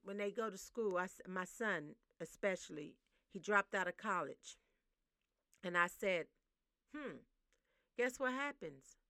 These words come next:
"Mom, I woke up." I says, "Honey, you gonna wake up. One day, you gonna wake up and say, 'Damn, I'm thirty years old.'"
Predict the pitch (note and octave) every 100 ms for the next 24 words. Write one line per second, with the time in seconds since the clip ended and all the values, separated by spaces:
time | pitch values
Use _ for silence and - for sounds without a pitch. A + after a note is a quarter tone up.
0 | _ _ _ _ _ - _ _ _ -
1 | C3+ F3 G#3 D#3 C#3+ F3+ A3+ A3+ F3+ F3
2 | E3+ F#3 F#3+ - F3+ - F3+ - G3 G3
3 | G3 F3 D#3+ F3 F#3 G3 G#3 - G#3 F3
4 | _ - E3 G#3+ A#3 A3 B3+ A3 E3 -
5 | _ _ _ _ _ _ - E3+ F3 G#3+
6 | G#3 A3 A#3 A#3 G#3+ G#3 G3+ G#3+ F#3 E3+
7 | _ _ _ _ D4+ D#4+ B3+ F#3 F#3 F3
8 | - C#4+ C#4 C4 C4+ C4+ A#3+ A#3+ F#3 C#3